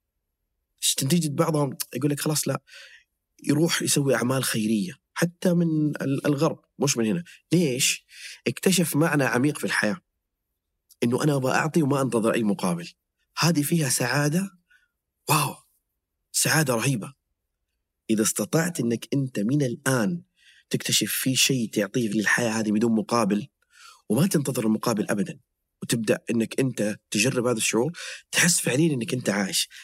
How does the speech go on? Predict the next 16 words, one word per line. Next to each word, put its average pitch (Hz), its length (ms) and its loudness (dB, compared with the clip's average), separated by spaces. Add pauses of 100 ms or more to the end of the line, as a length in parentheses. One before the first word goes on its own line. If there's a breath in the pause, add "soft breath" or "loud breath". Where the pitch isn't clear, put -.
هذا 135 180 2
الشيء 135 180 2
اللي 123 120 0
أنا 131 260 0
لقيته 131 480 0
لما 101 200 0
دخلت 110 260 -4
في - 100 -6
مجال 101 360 0 (320 soft breath)
الاستشارات. - 600 -2 (360)
فأنت 110 180 2
لما 107 120 2
تدخل 127 260 -2
في 110 60 -2
مجال 107 260 0
شغفك 135 540 0